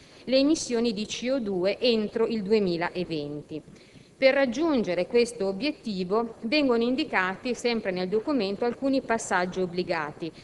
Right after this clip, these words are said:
pena la decadenza dell'adesione al patto. Il primo di questi passaggi riguarda il fatto di dover stilare un inventario delle emissioni energetiche che interessa tutta la città, non solamente gli stabili comunali.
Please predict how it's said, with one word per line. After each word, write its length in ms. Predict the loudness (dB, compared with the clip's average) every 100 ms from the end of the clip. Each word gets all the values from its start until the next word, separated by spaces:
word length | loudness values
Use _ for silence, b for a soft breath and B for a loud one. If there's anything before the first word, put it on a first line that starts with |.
| B B 2
pena 360 | 6 6 4
la 140 | 4 6
decadenza 840 | 4 4 2 2 0 -4 -2 -2
dell'adesione 680 | 2 2 0 -2 -2 -4
al 100 | -6 -6
patto. 540 | -6 -6 -10 -14 -14 -14 B B B B
Il 180 | -4 -2
primo 400 | 2 2 4 2
di 100 | -2
questi 640 | 4 4 4 -4 -6 -6 -6 -14 -6
passaggi 800 | -6 -4 -4 -2 -4 -4 -4 -4 -6
riguarda 540 | -4 2 4 4 4 0
il 80 |
fatto 480 | 0 0 0 0 -2
di 100 | 0
dover 340 | 4 6 6 4
stilare 680 | -2 -2 2 2 2 -2 -2
un 140 | 2
inventario 1000 | 4 4 2 -2 -2 -4 -4 -4 -4 -4 B B B
delle 280 | 0 2 2
emissioni 440 | 2 0 0 0
energetiche 640 | 2 2 2 -2 0 0 0
che 120 | 0
interessa 580 | 0 0 0 -2 -4 -4
tutta 420 | -2 -2 0 0
la 140 | 0
città, 480 | -4 -10 -4 -2 0
non 240 | 0 -2
solamente 560 | -2 -4 -2 -2 -4 -4
gli 120 | -6
stabili 460 | -4 -6 -4 -4 -4
comunali. 640 | -6 -6 -6 -8 -10 -12